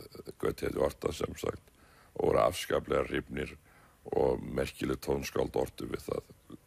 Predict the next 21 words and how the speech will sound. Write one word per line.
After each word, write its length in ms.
lag, 340
bæði 360
ortu 240
lög 260
við 120
bæði 280
kvæðin. 400
Svo 140
kemur 300
bara 140
upp 80
úr 100
dúrnum 360
að 120
þessi 220
kona 440
orti 280
bæði 300
kvæðin 400
og, 560
eh, 240